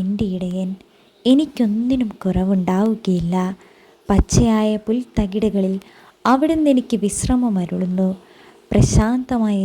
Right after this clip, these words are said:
ജലാശയത്തിലേക്ക് അവിടുന്ന് എന്നെ നയിക്കുന്നു. അവിടുന്ന് എനിക്ക് ഉന്മേഷം നൽകുന്നു. തൻ്റെ നാമത്തെ പ്രതി നീതിയുടെ പാതയിൽ എന്നെ നയിക്കുന്നു. മരണത്തിൻ്റെ നിഴൽ വീഴുന്ന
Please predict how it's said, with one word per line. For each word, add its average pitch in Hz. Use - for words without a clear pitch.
ജലാശയത്തിലേക്ക് 185
അവിടുന്ന് 294
എന്നെ 208
നയിക്കുന്നു. 185
അവിടുന്ന് 262
എനിക്ക് 196
ഉന്മേഷം 214
നൽകുന്നു. 190
തൻ്റെ 202
നാമത്തെ 226
പ്രതി 220
നീതിയുടെ 269
പാതയിൽ 233
എന്നെ 185
നയിക്കുന്നു. 185
മരണത്തിൻ്റെ 302
നിഴൽ 240
വീഴുന്ന 233